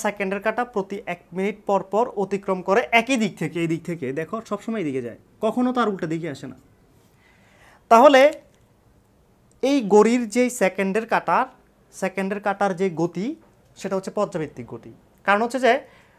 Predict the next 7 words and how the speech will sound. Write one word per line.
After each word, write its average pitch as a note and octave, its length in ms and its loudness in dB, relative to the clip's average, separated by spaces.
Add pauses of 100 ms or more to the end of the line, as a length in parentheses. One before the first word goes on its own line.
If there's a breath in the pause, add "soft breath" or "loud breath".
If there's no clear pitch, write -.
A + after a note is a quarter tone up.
(120 soft breath)
ঘড়ির G#3 500 0 (140)
কাঁটার G#3 440 2 (380)
যে G3 80 4 (120)
গতিটা F#3 360 -4
সেটা G#3+ 160 -6
এরকম A3+ 380 0 (160)
যে, G3+ 120 4